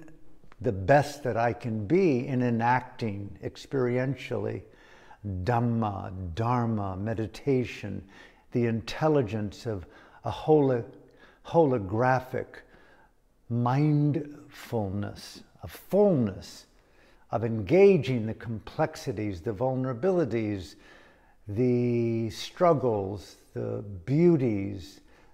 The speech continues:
the crevasses, the shadows, the conditioning, the lapses of consciousness and context with myself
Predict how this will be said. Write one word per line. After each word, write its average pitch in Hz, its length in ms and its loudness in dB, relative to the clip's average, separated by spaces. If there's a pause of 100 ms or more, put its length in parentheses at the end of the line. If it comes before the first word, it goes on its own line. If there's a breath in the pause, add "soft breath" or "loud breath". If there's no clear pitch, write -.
the 123 140 -2
crevasses, 131 1000 0
the 117 120 -8
shadows, 117 840 -2
the 123 120 -8
conditioning, 113 960 -4 (440 loud breath)
the 123 120 2
lapses 120 1000 0 (380 loud breath)
of 120 160 -4
consciousness 123 840 -4
and 107 180 -6
context 120 920 -6 (960 soft breath)
with - 640 2 (1700)
myself 135 640 -2